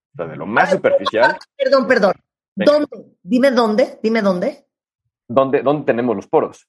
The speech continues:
Speaker 2: Sí, o sea, ¿dónde
Speaker 1: Normalmente, normalmente la zona T, o sea, la frente,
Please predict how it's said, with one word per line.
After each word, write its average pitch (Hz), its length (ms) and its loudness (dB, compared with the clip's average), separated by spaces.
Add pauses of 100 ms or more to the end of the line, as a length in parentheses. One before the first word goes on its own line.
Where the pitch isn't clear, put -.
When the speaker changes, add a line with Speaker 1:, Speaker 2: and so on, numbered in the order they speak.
(200)
Speaker 2:
Sí, 262 140 -4
o 190 80 0
sea, 202 140 0
¿dónde 226 240 2
Speaker 1:
Normalmente, 220 720 2
normalmente 226 600 2
la 123 120 0
zona 143 340 -2
T, 90 80 -6
o - 340 -20
sea, 110 100 2
la 104 120 2
frente, 202 600 0